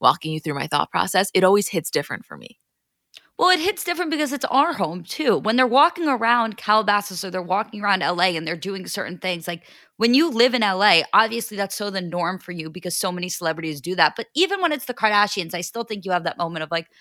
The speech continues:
Speaker 2: "Wow, I just had dinner there," or like, "Wow, that's so crazy," or like, "Oh my God," classic, like, them at Craig's. But when they're on, in New York and, like, we're the ones watching them on our turf and we're like, "Oh my God, that's so funny to see Chris outside of Bergdorf's." Like,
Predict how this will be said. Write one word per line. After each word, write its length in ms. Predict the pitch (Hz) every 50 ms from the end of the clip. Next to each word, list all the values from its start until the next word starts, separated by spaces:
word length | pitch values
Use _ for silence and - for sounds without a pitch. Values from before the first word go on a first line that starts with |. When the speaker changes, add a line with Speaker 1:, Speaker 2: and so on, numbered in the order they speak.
| _ _ _
Speaker 2:
"Wow, 140 | - 415 349
I 100 | 254 220
just 160 | 208 220 -
had 160 | 302 269 233
dinner 240 | 208 254 254 247 226
there," 220 | 190 180 160 147
or 40 | 165
like, 200 | 175 185 185 -
"Wow, 140 | 240 233 220
that's 180 | 208 196 - -
so 120 | 214 196
crazy," 420 | - - 208 202 190 180 160 151
or 100 | 135 131
like, 260 | 151 156 170 - _ _ _ _ _ _ _
"Oh 100 | - 226
my 140 | 214 190 160
God," 260 | 139 156 131 113 - - _ _
classic, 460 | _ - 214 208 208 - - 214 196 196
like, 200 | 175 175 160 160
them 200 | 175 165 165 165
at 140 | 143 -
Craig's. 420 | - - - 143 120 90 190 - - _ - - - _ _
But 120 | 277 285
when 180 | 269 285 277 254
they're 140 | 269 262 269
on, 300 | 269 269 262 233 214 - _ _ _
in 120 | 247 262
New 120 | 254 254 233
York 380 | 208 208 247 285 269 247 - -
and, 160 | - 208 202
like, 200 | 190 190 185 -
we're 400 | 160 165 175 190 226 247 302 330
the 80 | 262 269
ones 240 | 240 233 220 214 196
watching 260 | 208 220 220 - 214
them 140 | 208 190 190
on 120 | 185 180 -
our 260 | - 185 208 226 233
turf 360 | 233 233 - 170 151 160 175 -
and 100 | 190 185
we're 100 | 196 202
like, 200 | 202 196 190 - _
"Oh 40 | 226
my 140 | 240 262 262
God, 200 | 254 226 185 170
that's 160 | 247 180 -
so 100 | 247 233
funny 320 | 233 _ - 220 226 214
to 80 | 185 196
see 180 | 196 - 214 190
Chris 320 | - - - 180 - -
outside 320 | 202 180 - - 185 175
of 120 | 170 156 139
Bergdorf's." 500 | - 160 175 180 156 131 - 175 - -
Like, 240 | 208 196 _ _